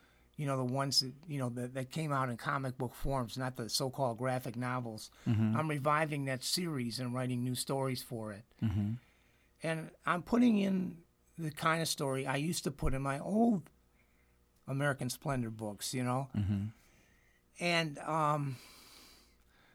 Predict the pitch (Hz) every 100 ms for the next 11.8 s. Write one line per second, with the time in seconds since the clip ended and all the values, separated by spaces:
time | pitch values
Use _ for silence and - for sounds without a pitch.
0 | _ - 220 240 240 208 - - - -
1 | _ _ _ _ - 147 131 117 104 -
2 | _ _ - _ _ _ _ - _ -
3 | _ _ _ _ - _ _ - 190 226
4 | 214 208 - - 175 147 127 110 - -
5 | - - _ _ _ _ _ _ _ _
6 | _ _ _ _ - _ _ _ _ -
7 | - 165 165 170 233 262 180 131 139 -
8 | 175 147 123 127 139 127 151 190 214 165
9 | 147 143 - 143 127 117 110 113 110 107
10 | 120 110 107 101 - - _ - 160 143
11 | 135 - 147 147 131 113 101 101